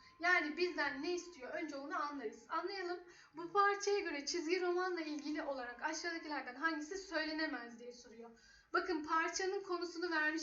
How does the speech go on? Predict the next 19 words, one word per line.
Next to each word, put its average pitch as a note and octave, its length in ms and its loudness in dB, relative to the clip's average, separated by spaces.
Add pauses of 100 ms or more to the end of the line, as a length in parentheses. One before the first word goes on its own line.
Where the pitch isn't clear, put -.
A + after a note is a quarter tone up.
bize. A#3 140 -8
Aslında D4+ 320 -2
işimizi D#4 440 -6
kolaylaştırmış. D4 1000 -4 (520)
Genelde F4+ 440 4
bu F4+ 40 -2
soru F4 280 -4
kalıplarında F4 720 -2 (260)
parçanın E4+ 460 2
konusunu D#4+ 600 -4
verir. C#4 300 -6 (720)
Ne D#4 80 2
yapmış? F#4+ 360 6 (120)
"Çizgi D4 400 2
romanla G#4 440 6
ilgili D4 340 2
hangisi D4+ 500 2
söylenemez?" B3+ 760 -4
demiş. A#3 200 -12